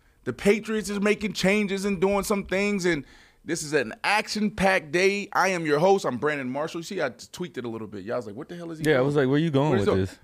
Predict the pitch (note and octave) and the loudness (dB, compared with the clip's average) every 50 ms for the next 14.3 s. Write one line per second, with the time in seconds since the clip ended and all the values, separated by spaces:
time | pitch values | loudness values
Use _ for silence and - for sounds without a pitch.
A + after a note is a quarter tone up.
0 | - - - G3 G3+ G3+ F#3 C#3+ G#2 - - _ _ _ - D3 F3 F3 G3 F3+ | -18 -10 -6 -4 -4 -2 -4 -4 -8 -10 -16 _ _ _ -2 0 0 0 -2 -2
1 | E3+ G#3 A3 G#3+ G#3+ G#3+ F#3 D#3 D#3 D#3+ E3+ D#3+ D3 C3+ B2 A#2+ A#2+ C3 D3+ F3+ | 0 0 0 2 2 0 0 0 2 2 2 4 2 2 -2 -4 -2 -2 0 0
2 | G3+ G3 E3 E3+ D3 A#2+ G2+ D#3 E3 G3 - D#3 D#3 D#3 C#3+ - - C#3+ C3 C#3 | 0 0 0 -4 -6 -4 -2 -2 -2 0 -2 -4 -6 -6 -6 -6 -4 -4 -4 -4
3 | - - - E3 C#3+ B2+ G#2+ - - - G#3 - - - - - - G#3+ F#3 - | -6 -6 -2 0 0 0 -2 -4 -4 0 0 0 0 -2 -4 -2 0 0 0 0
4 | - C#4+ C4 G3+ D#3+ - - F#3 D#3+ - - - F#3 F#3+ G3 G3+ F#3+ E3+ D#3+ C#3+ | 0 0 2 2 2 2 2 0 0 0 -2 0 2 2 2 2 -2 -6 -6 -8
5 | - - - B2+ B2+ D3 D3 D3 C#3+ - - - - - C3 A#2 G#2 A2+ B2 - | -8 -8 -6 -4 -2 -2 0 0 -2 -4 -6 -12 -8 -4 -4 -2 -2 -4 -6 -10
6 | - _ _ _ _ _ _ _ _ - B2+ C3 D3 D3+ D#3 D#3+ D#3+ D3+ C3+ - | -14 _ _ _ _ _ _ _ _ -8 -6 -2 -2 -2 -2 -2 -4 -8 -10 -10
7 | - C3+ C3 B2+ - - - _ _ _ _ _ _ _ _ _ - - - C#3 | -8 -8 -8 -8 -10 -12 -16 _ _ _ _ _ _ _ _ _ -12 -8 -6 -4
8 | B2+ A2+ A#2+ G#2 - - G#2 G2+ A2+ G2+ - - - - G#2+ A#2 C#3+ D3+ - - | -2 -2 -4 -4 -6 -8 -8 -6 -4 -4 -6 -8 -10 -8 -6 -4 -4 -4 -6 -8
9 | - G#2+ G#2+ G2+ E2+ D#2+ G2 F#2+ A#3+ B3+ B3+ - - - - G3 G3+ - - - | -4 -2 0 0 0 0 -2 -4 -4 -4 -4 -6 -2 2 2 2 2 0 -4 -12
10 | - _ _ _ _ _ _ _ _ _ - - F#3+ G#3+ B3 A3 E3 - A3+ A#3+ | -14 _ _ _ _ _ _ _ _ _ -4 0 0 2 2 2 4 4 4 6
11 | B3+ B3 B3 A#3 A3 A3+ A3+ A#3 - A#3 A3 A3 G3+ F#3+ A3 A#3+ A#3 - G#3 - | 6 4 4 4 6 6 6 4 4 2 2 4 6 6 6 6 4 2 0 0
12 | - - A3+ C4+ - A3+ A3 G#3+ A3+ A#3 A3+ A3+ A3 F3+ - - _ _ _ _ | 2 2 2 4 4 4 4 6 6 6 6 6 4 4 0 -4 _ _ _ _
13 | _ _ - F#3+ A#3+ A#3 - G#3+ G3 F3 G3+ B3+ D4 D4 C4 A3 G3+ F3+ A#3+ B3 | _ _ 2 2 2 2 0 -2 0 2 4 6 6 6 4 2 2 2 4 4
14 | A#3 G#3+ F3 B2 - - | 4 4 2 0 -8 -12